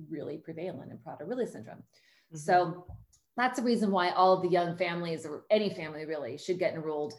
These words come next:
Speaker 1: Plus, it's the most important thing that you can do to advocate for your loved one. We've been talking about advocacy a lot lately in light of the F D A approvals that are currently ongoing and our work with the F D A.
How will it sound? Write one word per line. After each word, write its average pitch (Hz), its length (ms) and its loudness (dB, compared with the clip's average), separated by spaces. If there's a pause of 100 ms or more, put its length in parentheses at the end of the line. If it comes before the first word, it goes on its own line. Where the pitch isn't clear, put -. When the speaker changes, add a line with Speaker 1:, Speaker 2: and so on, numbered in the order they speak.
(320)
Speaker 1:
Plus, 247 320 2 (800)
it's 233 320 2 (200)
the 240 180 4
most 233 400 4 (480)
important 214 680 0
thing 185 240 0
that 170 140 -4
you 185 220 -2
can 196 160 0
do 165 160 0
to - 120 -2
advocate 160 520 -4
for - 40 -10
your 139 140 -4
loved - 280 -10
one. - 220 -16 (200)
We've 175 120 -4
been 185 120 -6
talking 185 340 -4
about 190 220 -2
advocacy 175 540 -2
a 165 40 2
lot 170 260 2
lately 143 280 -6
in 151 120 -6
light 160 360 -2
of 160 420 2 (100)
the - 120 4
F 165 160 -2
D 165 160 2
A - 20 4
approvals 160 460 -2
that 156 100 0
are 151 180 -4
currently 165 360 -4
ongoing 165 500 0
and 160 80 -4
our 156 140 -2
work 160 200 -2
with 170 120 -8
the - 120 -6
F 156 200 -6
D 160 160 -4
A. 175 360 0